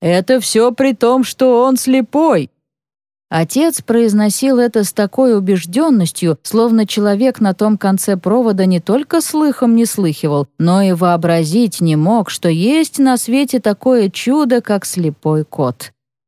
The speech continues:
И этот кот знает команду «Апорт» и отыскивает в закрытом шкафчике нетронутую банку с тунцом.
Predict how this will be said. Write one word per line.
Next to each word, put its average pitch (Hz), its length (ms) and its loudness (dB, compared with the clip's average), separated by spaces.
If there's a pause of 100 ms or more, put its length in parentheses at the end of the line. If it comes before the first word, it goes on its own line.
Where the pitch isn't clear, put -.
(180)
И 269 80 0
этот 349 400 0
кот 330 380 0
знает 226 440 2
команду 220 560 2
«Апорт» 254 600 -2
и 170 80 0
отыскивает 208 800 0
в 165 60 -8
закрытом 175 560 0
шкафчике 208 840 -2
нетронутую 185 800 0
банку 175 420 0
с - 80 -6
тунцом. 160 600 -2